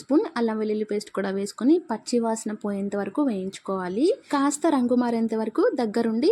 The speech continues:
కలుపుతూనే ఉండాలండి. మనం అల్లం వెల్లుల్లి పేస్ట్ వేసిన తర్వాత ఊరికే అడుగంటుతుందన్నమాట. ఇలా వేగాక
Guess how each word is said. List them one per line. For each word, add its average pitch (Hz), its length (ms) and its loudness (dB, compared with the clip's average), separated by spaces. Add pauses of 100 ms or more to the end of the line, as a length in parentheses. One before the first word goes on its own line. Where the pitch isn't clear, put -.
(100)
కలుపుతూనే 233 560 0
ఉండాలండి. 208 460 -2 (180)
మనం 233 180 0 (180)
అల్లం 233 220 2
వెల్లుల్లి 269 280 2
పేస్ట్ 214 240 -2
వేసిన 208 300 -4
తర్వాత 202 260 -6 (180)
ఊరికే 240 300 0 (140)
అడుగంటుతుందన్నమాట. 196 880 -4 (680)
ఇలా 302 140 6 (100)
వేగాక 202 380 0